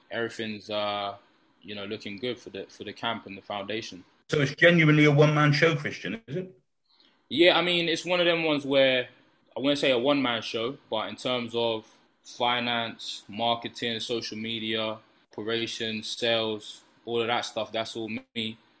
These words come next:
Speaker 1: My business acumen comes from my dad, who's a financial services. Uh, he works with, you know, various different blue chip companies now as well, just giving them advice on business and helping them to scale,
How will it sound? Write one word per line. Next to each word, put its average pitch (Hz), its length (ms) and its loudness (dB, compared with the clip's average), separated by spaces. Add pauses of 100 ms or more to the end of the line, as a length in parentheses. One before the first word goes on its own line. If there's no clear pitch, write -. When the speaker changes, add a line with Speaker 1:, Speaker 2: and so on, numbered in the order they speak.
(140)
Speaker 1:
My 107 240 -4
business 117 260 -6
acumen 110 400 -6
comes 110 240 -10
from 107 100 -10
my 104 140 -6
dad, 110 380 -2 (320)
who's 101 160 -10
a 98 60 -12
financial 104 500 -6
services. 104 640 -6 (500)
Uh, 101 260 -4
he 107 100 -8
works 107 280 -4
with, 101 140 -10 (100)
you 107 100 -10
know, 98 240 -10
various 107 280 -4
different 104 280 -12
blue 104 140 -10
chip 101 240 -10
companies 104 440 -10
now 104 280 -4
as 107 100 -18
well, 104 340 -6 (520)
just 107 200 -8
giving 107 260 -6
them 104 140 -6
advice 104 440 -2
on 101 100 -12
business 104 540 -6
and 98 160 -16
helping 104 240 -8
them 98 100 -12
to 98 100 -16
scale, 104 520 -4